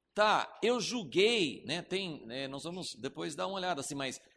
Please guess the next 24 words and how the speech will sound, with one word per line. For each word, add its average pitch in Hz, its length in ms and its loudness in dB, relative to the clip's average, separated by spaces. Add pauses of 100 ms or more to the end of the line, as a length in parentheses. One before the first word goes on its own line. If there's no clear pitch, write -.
(180)
é, 127 760 -4
Sodoma 220 440 2
e 262 40 -2
Gomorra, 226 760 4 (1700)
Deus 156 380 2
destruiu, 220 680 -2
foi 160 140 -2
uma 202 160 0
coisa 226 280 0
terrível. 220 580 -4
Deus, 175 320 -2 (300)
Deus - 600 2 (220)
fez 214 200 0
chover 190 600 0 (180)
fogo 220 400 6
e 202 40 -6
enxofre, 170 920 0 (640)
um 170 140 -4
juízo 202 500 -2
terrível 247 760 2
sobre 185 240 -2
Sodoma 190 380 0
e 165 40 -6
Gomorra. 151 580 2